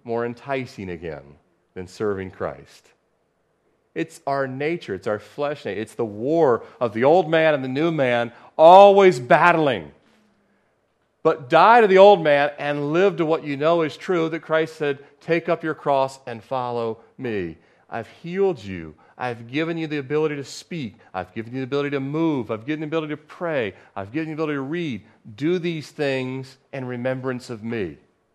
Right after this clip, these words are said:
Amen? Go forward in them. Start serving Christ.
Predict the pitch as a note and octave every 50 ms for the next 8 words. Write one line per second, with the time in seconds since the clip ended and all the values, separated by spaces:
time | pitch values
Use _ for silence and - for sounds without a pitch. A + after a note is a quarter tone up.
0 | _ _ _ _ _ _ _ _ _ _ _ - G#2 G2+ A2 A2+ B2+ D3 E3 D#3+
1 | _ _ _ _ _ _ _ _ _ _ _ _ _ - D#3+ E3+ E3 - - -
2 | - D3+ D#3 D#3+ E3 D#3 D3 C3+ B2 A2+ A2 G#2 G2+ G2+ G2 F#2 E2+ E2 D#2+ -
3 | _ _ _ _ _ _ _ _ _ _ _ _ _ _ _ _ - - C3+ C#3
4 | C#3 C#3 - - - - C#3+ D3 D#3 D3 C#3 C3 A#2 G#2 - - A2+ G2+ F#2 E2
5 | D#2 D2 - - _ _